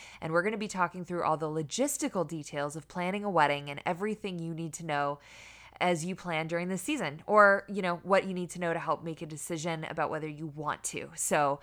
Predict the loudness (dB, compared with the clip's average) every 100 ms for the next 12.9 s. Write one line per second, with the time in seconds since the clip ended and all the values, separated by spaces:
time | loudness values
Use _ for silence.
0 | -10 -10 -4 -2 0 2 2 2 0 -2
1 | -2 -2 -2 -2 -2 -2 -2 -2 -2 -2
2 | -4 -4 -2 -2 -2 -10 -18 -18 -8 -2
3 | 0 0 -4 -4 2 2 2 -2 -2 -2
4 | -4 -2 -4 -6 -2 0 0 -2 -6 -6
5 | -4 -2 -2 -2 -6 -10 _ -20 -20 -16
6 | -4 -2 0 6 6 6 4 2 2 -4
7 | -2 0 0 -2 -2 0 0 0 0 2
8 | 4 2 -2 -6 -2 -2 -2 0 2 4
9 | 4 2 -2 0 0 0 -2 0 0 0
10 | 0 -2 -4 0 2 2 -4 -4 -4 -2
11 | -2 0 2 4 2 -2 0 0 2 -4
12 | 0 0 0 -2 -2 0 0 0